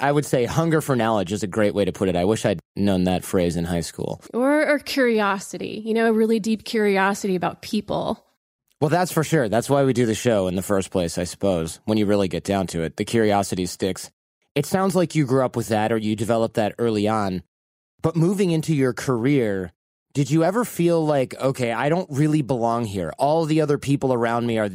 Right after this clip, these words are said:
Speaker 1: grew up overseas, extensive international experience, and you're the kid from rural Florida who's trying to fit in"?
Speaker 2: Yes, I had a serious complex about that and a huge level of intimidation.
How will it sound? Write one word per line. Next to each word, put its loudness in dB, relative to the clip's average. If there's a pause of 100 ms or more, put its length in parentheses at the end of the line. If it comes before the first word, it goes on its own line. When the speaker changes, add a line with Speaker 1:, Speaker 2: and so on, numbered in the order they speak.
(200)
Speaker 1:
grew 2
up 0
overseas, 0
extensive -2
international 0
experience, 0 (280)
and -2
you're 2
the -2 (160)
kid -2
from -2
rural 4
Florida 2
who's -4
trying -2
to -4
fit 0
in"? -2 (320)
Speaker 2:
Yes, -2
I 2
had 0
a 0
serious 0
complex 0
about 0
that 0
and 2
a -2
huge 0
level 2
of 0
intimidation. -2